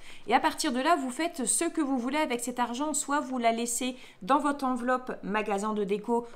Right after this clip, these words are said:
pour venir compléter votre budget du mois prochain, soit pour venir baisser votre budget du mois prochain avec la somme qu'il vous reste,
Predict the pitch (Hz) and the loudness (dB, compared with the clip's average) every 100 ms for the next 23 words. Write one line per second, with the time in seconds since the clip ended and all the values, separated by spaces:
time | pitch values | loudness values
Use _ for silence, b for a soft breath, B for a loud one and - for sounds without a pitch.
0 | B - 269 214 247 247 247 254 254 247 | B -2 0 2 2 2 0 -4 0 -2
1 | 247 254 208 202 196 208 196 233 240 - | -2 -2 -2 -2 -6 -6 -4 -2 -4 -6
2 | - 170 160 233 233 220 247 - 359 - | -12 -10 -4 0 2 2 -2 -4 -4 -4
3 | - 240 247 208 220 220 185 220 240 254 | -2 -4 -2 -4 -2 -2 0 0 0 -2
4 | 208 202 214 196 202 190 196 202 202 190 | -2 -4 -4 -2 -4 -2 -2 -2 -4 -4
5 | 226 226 B B 190 196 208 202 196 214 | -6 -6 B B -2 0 -2 -4 -2 -4
6 | 196 190 208 214 202 | -4 -4 -2 0 -2